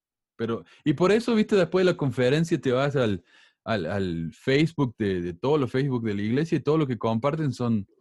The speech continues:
frasecitas como, "Ama, ama a todos", como...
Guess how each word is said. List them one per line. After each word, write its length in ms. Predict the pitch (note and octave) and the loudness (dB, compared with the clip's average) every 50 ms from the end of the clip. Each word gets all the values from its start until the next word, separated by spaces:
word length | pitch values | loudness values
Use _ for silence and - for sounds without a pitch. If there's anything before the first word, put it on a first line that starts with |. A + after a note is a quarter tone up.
| _ _ _ | _ _ _
frasecitas 760 | _ B2 B2 A#2+ G#2 A#2 A2 A2 G#2+ C3+ C3 B2 - F#2+ F#2 | _ -2 0 0 0 0 -2 0 0 0 -2 -2 -2 -4 -6
como, 500 | - - F2+ F2 E2+ D#2+ D2+ D2+ D2+ _ _ _ _ _ _ _ _ _ _ _ _ _ _ _ _ | -8 -8 -8 -8 -8 -10 -10 -14 -18 _ _ _ _ _ _ _ _ _ _ _ _ _ _ _ _
"Ama, 400 | - A#2+ C#3+ D3 C#3 B2 A2+ - _ _ _ | -6 -2 0 0 0 0 -2 -4 _ _ _
ama 260 | - B2 B2+ B2+ A#2+ | -4 -4 -2 -2 -2
a 40 | A2+ | -2
todos", 720 | - A#2 A#2 A2+ G#2 F#2 E2+ E2 E2+ - - - - - _ _ | -2 0 0 0 0 -2 -4 -8 -10 -14 -18 -20 -20 -20 _ _
como... 460 | - E2 E2 D#2+ D2 C#2+ C#2+ C#2 | -14 -14 -12 -12 -12 -14 -16 -18